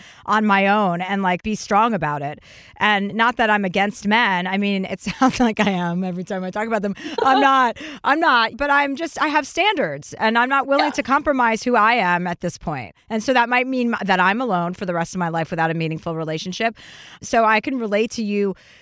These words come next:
Speaker 1: You know, these are all constructs, societal constructs that are just telling us milestones in people's lives. I obviously respect everyone's decision to live their lives how they want to, to a degree.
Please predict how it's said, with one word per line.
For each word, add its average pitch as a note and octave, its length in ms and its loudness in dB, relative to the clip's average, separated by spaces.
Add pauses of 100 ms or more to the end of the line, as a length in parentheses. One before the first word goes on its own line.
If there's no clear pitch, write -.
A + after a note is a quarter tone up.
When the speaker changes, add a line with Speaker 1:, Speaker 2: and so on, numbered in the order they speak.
(160)
Speaker 1:
You B3+ 80 0
know, B3 120 0
these D4+ 200 0
are A#4 60 0
all E4 160 4
constructs, B3 640 -2
societal G#3+ 500 0
constructs G3+ 600 -4
that F3+ 140 -4
are F#3 80 0
just F#3+ 280 -8
telling G#3 360 -2
us F3 260 -4
milestones G3 720 0
in F#3+ 80 -4
people's F#3+ 400 -4
lives. A3+ 300 2 (340)
I G#3+ 400 2
obviously A#3+ 380 0
respect A3+ 340 -2
everyone's G#3 340 -4
decision G#3+ 420 -2
to G3+ 100 -6
live F#3+ 180 -2
their F#3 140 0
lives F3 240 0
how F#3+ 100 0
they E3+ 140 0
want F#3 260 0
to, D3+ 200 -6
to - 220 -4
a D#3+ 60 0
degree. D#3+ 340 0